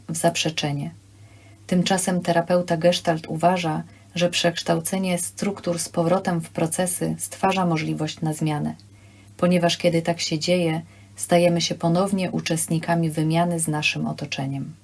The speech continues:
W przypadku, kiedy wyobcowane, fragmentaryczne self pełnią całkowicie odrębne, poszufladkowane role,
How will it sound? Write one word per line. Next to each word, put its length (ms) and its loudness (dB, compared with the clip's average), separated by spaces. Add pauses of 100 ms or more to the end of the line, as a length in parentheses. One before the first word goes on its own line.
(720)
W 140 -20
przypadku, 640 -2
kiedy 320 0
wyobcowane, 920 2
fragmentaryczne 1000 2
self 560 2
pełnią 480 0
całkowicie 760 0
odrębne, 600 2
poszufladkowane 1080 -2
role, 400 0